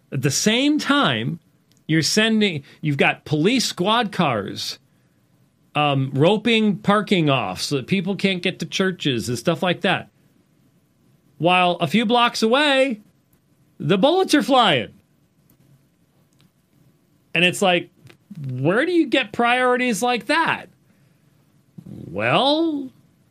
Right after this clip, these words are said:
there may be other things behind that. And see, we're not allowed to, you're not allowed to, no, no, no, no,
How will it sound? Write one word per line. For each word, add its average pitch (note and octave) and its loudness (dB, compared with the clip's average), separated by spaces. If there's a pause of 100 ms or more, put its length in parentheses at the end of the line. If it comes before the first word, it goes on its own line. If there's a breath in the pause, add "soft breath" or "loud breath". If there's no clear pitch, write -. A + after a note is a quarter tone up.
(400)
there C3+ -2
may C3 0
be F#3 0
other F#3+ -2
things G3+ -4
behind G3 -4
that. - -8
And A2+ -8
see, D#3 0
we're F#3+ 6
not A#3 4
allowed G#3 4
to, D#3 -2 (180 loud breath)
you're C#3+ 0
not F#3+ 2
allowed F3 2
to, C3 0
no, B2 -4
no, G#2 -4
no, - -16
no, - -16